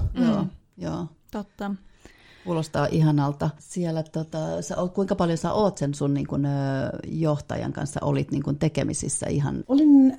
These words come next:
Speaker 3: aika paljonkin, ja sit mä oon jälkikäteen miettinyt, että, että itse asiassa sellaisissa, ää, niin kun, ehkä niin kun muissakin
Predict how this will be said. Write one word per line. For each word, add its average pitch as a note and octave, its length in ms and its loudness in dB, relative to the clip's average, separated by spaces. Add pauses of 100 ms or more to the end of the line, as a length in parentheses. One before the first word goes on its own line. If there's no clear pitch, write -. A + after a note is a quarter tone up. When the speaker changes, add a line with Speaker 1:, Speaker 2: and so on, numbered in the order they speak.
Speaker 3:
aika B3+ 240 2
paljonkin, F3+ 600 4
ja D#3+ 80 -10
sit G3 140 -16
mä - 260 -2
oon A3+ 60 8
jälkikäteen F#3 600 2
miettinyt, E3+ 560 -4
että, - 300 -8 (720)
että D#3+ 240 -14
itse B3+ 300 0
asiassa F#3+ 380 4
sellaisissa, D#3+ 760 4 (680)
ää, D#3+ 380 -4
niin G3 140 -2
kun, A#3 160 -4 (580)
ehkä B3 180 -14
niin B3 100 0
kun C4 100 6
muissakin F#3 640 6